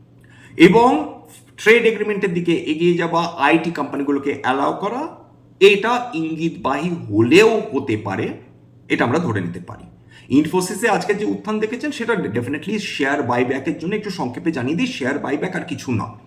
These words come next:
ধরুন already মার্কেটে যে পরিমাণ শেয়ার রয়েছে, তর্কের খাতিরে ধরে নিই একশোটা শেয়ার, তার মধ্যে প্রমোটারের চল্লিশটা, অর্থাৎ কোম্পানির মালিক যারা, মানে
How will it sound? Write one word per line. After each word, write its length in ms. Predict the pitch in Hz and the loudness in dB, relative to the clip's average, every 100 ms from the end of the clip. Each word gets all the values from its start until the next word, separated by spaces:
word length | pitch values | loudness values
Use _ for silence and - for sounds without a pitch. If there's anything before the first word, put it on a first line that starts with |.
| - - - - - - | -20 -20 -20 -20 -10 2
ধরুন 560 | 147 254 294 254 - - - | 4 4 2 -2 -8 -14 0
already 440 | 143 147 175 247 | 2 4 2 0
মার্কেটে 840 | 160 107 104 113 - 170 170 208 208 | 0 -2 -2 -2 -2 -4 0 0 0
যে 340 | 170 139 160 147 | -4 -2 -2 -2
পরিমাণ 380 | 135 139 156 165 | -2 0 -2 -4
শেয়ার 400 | - 117 127 113 | -4 -4 -2 -2
রয়েছে, 260 | 113 113 | -4 -2
তর্কের 280 | 135 - 156 | -4 -2 -4
খাতিরে 280 | 127 - 151 | -6 -6 -6
ধরে 260 | 107 101 | -4 -4
নিই 260 | 120 175 175 | -2 -2 -4
একশোটা 320 | 107 110 117 123 | -6 -6 -8 -8
শেয়ার, 240 | 196 214 | -8 -6
তার 120 | 185 | -4
মধ্যে 220 | 143 135 | -4 -4
প্রমোটারের 600 | 143 123 123 123 139 170 170 | -4 -2 -2 -2 -2 -2 0
চল্লিশটা, 400 | 127 131 - 202 | -2 -2 -2 -2
অর্থাৎ 300 | 151 - - | -2 -8 -8
কোম্পানির 340 | 101 123 131 | -6 -4 -2
মালিক 380 | 107 104 127 170 - - | -2 -2 0 0 -4 -6
যারা, 440 | 120 143 247 - - | 0 0 0 -6 -10
মানে 120 | 143 | -4